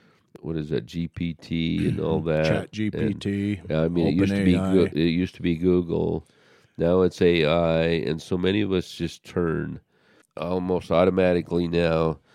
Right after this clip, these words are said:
Speaker 1: to answers and direction from technology instead of, uh, really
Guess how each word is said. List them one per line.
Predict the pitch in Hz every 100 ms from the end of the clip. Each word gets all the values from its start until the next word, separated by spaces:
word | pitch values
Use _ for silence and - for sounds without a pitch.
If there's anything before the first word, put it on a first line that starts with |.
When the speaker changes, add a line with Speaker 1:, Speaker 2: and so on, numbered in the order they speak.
| _ _ _
Speaker 1:
to | - 85 85
answers | - 92 92 - 92 87 85 - - _ _ _ _ _ _ -
and | 87 87
direction | 82 82 87 90 - 87 80 85 82 - _ _ _ _
from | - - 85 82 78
technology | - 87 80 - 90 90 87 76 78 78 78 78 - _ _ _ _ _
instead | - 82 - - 90 82
of, | 80 78 78
uh, | 82 82 76 76 - _ _ _ _
really | 87 90 85 80 78